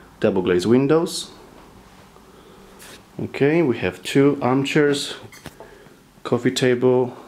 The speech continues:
sofa, T V bench, one shelf here. We have mirrors on the wall. Here we have dining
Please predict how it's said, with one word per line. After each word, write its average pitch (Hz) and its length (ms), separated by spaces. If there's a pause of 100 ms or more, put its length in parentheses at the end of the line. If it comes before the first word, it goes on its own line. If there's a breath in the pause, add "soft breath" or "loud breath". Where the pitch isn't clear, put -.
sofa, 110 760 (1000 loud breath)
T 143 100
V 143 160
bench, 143 560
one 92 300
shelf 120 400
here. 160 360 (1200 loud breath)
We 98 140
have 92 260
mirrors 135 500 (160)
on 127 220
the 135 120
wall. 160 340 (1120 loud breath)
Here 110 140
we 98 140
have - 260
dining 143 520